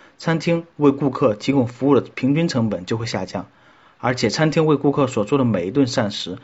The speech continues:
所收取的费用都会远远高于这顿饭实际的成本。所以只要能吸收来额外的顾客，餐厅的利润就会有所增加。提供免费续杯可以吸引到更多的顾客，因此餐厅始终都是最后的赢家。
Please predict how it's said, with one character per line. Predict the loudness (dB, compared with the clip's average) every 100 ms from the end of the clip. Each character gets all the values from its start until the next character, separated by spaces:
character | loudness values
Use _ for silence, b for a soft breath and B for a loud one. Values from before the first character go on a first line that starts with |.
| B
所 | -6 0
收 | 2
取 | 2
的 | -2
费 | 2 2 2
用 | 0 -6 b b 0
都 | 2
会 | 4
远 | 4
远 | 4 4
高 | 4 2
于 | 2
这 | 2
顿 | 0 0
饭 | 0 -2
实 | -4 -2
际 | 0
的 | 0
成 | -4 -12
本。 | -14 -20 b b b b _
所 | -2 0
以 | 0 -2 -10
只 | 0
要 | 2
能 | 4 2
吸 | 0 0
收 | 2
来 | 2 0
额 | 0 2
外 | 2
的 | 2
顾 | -2
客， | -6 -8 -8 _
餐 | -4 -2
厅 | 0 0
的 |
利 | 0 0
润 | 0 0
就 | -2
会 | -4 -2
有 | -4
所 | -6 -6
增 | -6
加。 | -2 -2 -4 b b b b
提 | -2 2
供 | 4
免 | 2 2
费 | 0
续 | 2 2
杯 | 2 2 -4
可 | -2 0
以 |
吸 | 2 2
引 | 2
到 | 0
更 | 0 2
多 | 2
的 |
顾 | 0 -4
客， | -4 -6 b b b b
因 | -2 -2
此 | -4 -10 b b b -8
餐 | -2 -2
厅 | 0 0
始 | 0 -2
终 | 2 4
都 | 2
是 | 0
最 | -2 -2
后 | -2
的 | -4
赢 | -6 -10
家。 | -8 -8